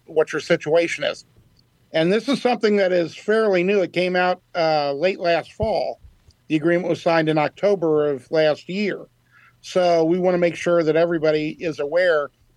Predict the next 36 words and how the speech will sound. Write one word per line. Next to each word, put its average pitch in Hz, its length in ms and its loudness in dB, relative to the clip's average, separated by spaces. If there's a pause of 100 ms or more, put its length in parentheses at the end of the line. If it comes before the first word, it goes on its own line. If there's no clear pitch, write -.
that - 120 -8
they 160 120 4
do 165 200 0
get 165 240 0
this 156 300 -2
up 170 180 0
to 165 100 0
four 175 320 0
hours 156 460 0
of 143 440 0
time 147 520 -4 (360)
to 143 60 -2
vote, 170 280 0
because 151 280 0
it 151 80 -2
is 196 160 0
a 175 60 -2
huge 170 400 -4
thing. 160 360 0 (640)
And, 151 480 2
um, - 540 -2
you 156 140 0
know, 143 80 0
I'm, 151 220 0
I'm 165 180 2
hoping 165 360 0
that 156 260 -2
more 170 260 0
people 170 300 -2
are 151 120 2
able 151 200 0
to 147 80 -6
take 160 200 -4
advantage 135 520 -4
of 135 160 -8
it. - 100 -18